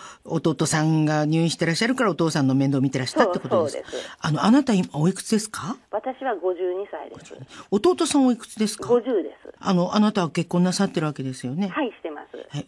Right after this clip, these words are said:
Speaker 1: 旦那さんはおいくつですかね？
Speaker 2: 五十八です。
Speaker 1: 五十八、はい。じゃあ、あの、お子さんとかもいらっしゃるんですか？
Speaker 2: あ、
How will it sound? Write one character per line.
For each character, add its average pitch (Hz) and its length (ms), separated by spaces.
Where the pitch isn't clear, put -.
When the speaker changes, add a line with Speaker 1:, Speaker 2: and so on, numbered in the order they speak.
Speaker 1:
旦 175 240
那 190 120
さ 233 140
ん 233 80
は 185 100
お 175 80
い - 20
く - 100
つ - 140
で 226 140
す - 100
か 202 140
ね？ 208 160
Speaker 2:
五 226 160
十 233 160
八 - 240
で 220 100
す。 - 60
Speaker 1:
五 - 20
十 143 500
八、 - 0
は 151 240
い。 147 160
じ 202 140
ゃ 196 40
あ、 - 180
あ 190 60
の、 180 160
お 175 40
子 202 140
さ 208 140
ん 190 60
と 208 100
か 185 100
も 165 80
い 156 60
ら 165 80
っ - 20
し - 100
ゃ 196 60
る 180 80
ん 160 60
で 147 100
す - 100
か？ - 180
Speaker 2:
あ、 - 160